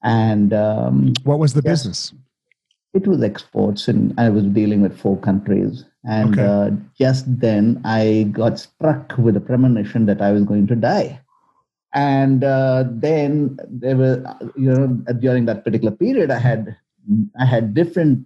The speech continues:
Speaker 1: pe-, uh, different beings tell me, like, I did a tarot card reading, and it all pointed out that I was go-, that there was death before me. Until that day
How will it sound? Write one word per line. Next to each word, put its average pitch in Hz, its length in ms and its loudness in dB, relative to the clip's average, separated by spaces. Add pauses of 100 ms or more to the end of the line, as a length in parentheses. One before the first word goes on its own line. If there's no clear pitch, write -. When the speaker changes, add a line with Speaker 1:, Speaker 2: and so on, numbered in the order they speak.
(120)
Speaker 1:
pe-, 151 180 2
uh, 120 100 -2
different 120 440 0
beings 165 480 0
tell 127 220 0
me, 113 160 -2
like, 113 220 0
I 117 80 2
did 113 180 0
a 110 60 0
tarot 175 420 -2
card 135 260 0
reading, 110 380 0
and 117 100 -2
it 123 100 -6
all 175 320 0
pointed 147 380 -2
out 123 200 0
that 131 140 -2
I 113 120 0
was 113 80 0
go-, 117 220 -2
that 120 280 -2
there 127 80 2
was 117 120 2
death 180 360 0
before 127 300 -2
me. 85 200 -8 (600)
Until 147 420 0 (160)
that 127 300 -2
day 127 500 -2